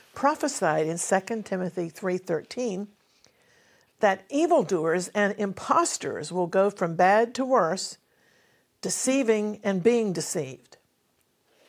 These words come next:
Well, I received a letter from a woman in the U K who was not paying sufficient attention to the signs of the times.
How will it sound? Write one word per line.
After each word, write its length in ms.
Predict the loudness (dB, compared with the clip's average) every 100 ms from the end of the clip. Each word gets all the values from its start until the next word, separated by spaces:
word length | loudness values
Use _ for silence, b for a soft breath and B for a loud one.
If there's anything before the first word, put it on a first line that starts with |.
| b b _ _ _ _ b b b b b
Well, 340 | 4 4 2 -4 0
I 160 | 2 2
received 600 | 0 0 2 2 2 2
a 80 |
letter 360 | 4 4 4 2
from 200 | -2 -2
a 60 | 0
woman 340 | 0 0 0
in 100 | 0
the 100 | -2
U 140 | -4
K 520 | -6 -2 0 0 -2 -8 _ _ _ _ b b b
who 140 | 0
was 200 | 2 2
not 320 | 2 0 -2
paying 300 | -2 0 0
sufficient 480 | -2 -4 -4 -2 -2
attention 500 | -6 -4 -4 -4 -6
to 100 | -4
the 80 | -4
signs 480 | -4 -4 -2 -2 -4
of 100 | -8
the 60 |
times. 640 | -8 -6 -4 -4 -6 -14